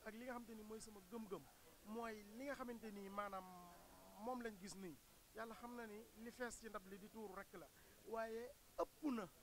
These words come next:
sax maanaam, euh, li nga xamante ni moom moo war a ñëw. Dinañ dem ba nasaraan yii nga xamante ni ñoom ñoo ni woon doo ko fi defee, doo ko fi, du fi amee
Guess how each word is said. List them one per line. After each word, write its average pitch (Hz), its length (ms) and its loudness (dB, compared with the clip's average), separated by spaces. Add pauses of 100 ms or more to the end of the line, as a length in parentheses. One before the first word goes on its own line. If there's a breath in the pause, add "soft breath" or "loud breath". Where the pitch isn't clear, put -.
(320)
sax - 260 0 (260)
maanaam, 220 420 2
euh, 196 520 2 (120)
li 247 80 -2
nga 262 100 2
xamante 220 300 -2
ni 202 160 -4
moom 214 220 0
moo 196 160 0
war 180 120 2
a - 20 -4
ñëw. 160 160 -6 (380 loud breath)
Dinañ 269 280 4
dem 220 220 2
ba 240 120 4
nasaraan 240 640 2
yii 247 220 2
nga 240 100 2
xamante 220 260 -2
ni 202 140 -4
ñoom 240 320 0
ñoo 226 180 2
ni 214 120 -2
woon 196 380 2 (340)
doo 247 200 10
ko 233 80 0
fi 214 100 -2
defee, 202 300 -2
doo 233 180 6
ko 226 100 -4
fi, 214 120 -12
du 233 60 0
fi 240 80 0
amee 196 260 2